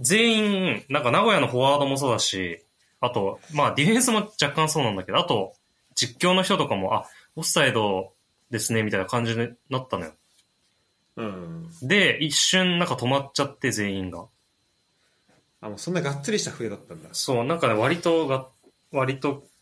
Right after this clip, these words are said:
Speaker 1: 聞こえるぐらい。それで、で、「あ、でも全然鳴ってないです」みたいになって、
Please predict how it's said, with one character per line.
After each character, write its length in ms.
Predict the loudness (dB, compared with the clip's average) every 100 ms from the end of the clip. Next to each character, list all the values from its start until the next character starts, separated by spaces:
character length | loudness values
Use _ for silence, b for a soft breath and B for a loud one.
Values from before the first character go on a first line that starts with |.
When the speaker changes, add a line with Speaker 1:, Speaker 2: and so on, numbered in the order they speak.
| _
Speaker 1:
聞 120 | -8 0
こ 140 | 2
え 60 | 4
る 120 | 4
ぐ 80 | 2
ら 120 | 0
い。 80 | -4
そ 160 | -2 2
れ 120 | 4
で、 280 | 4 2 4
で、 80 |
「あ、 100 | 2
で 80 | 4
も 120 | 2
全 160 | 2 0
然 80 | 2
鳴 100 | 0
っ 80 | 2
て 80 |
な 80 | 2
い 40 | 2
で 60 |
す」 100 | 0 -4
み 60 |
た 80 | -6
い 40 |
に 40 | -6
な 60 |
っ 80 | -8 _ _
て、 360 | -2 -2 -2 -6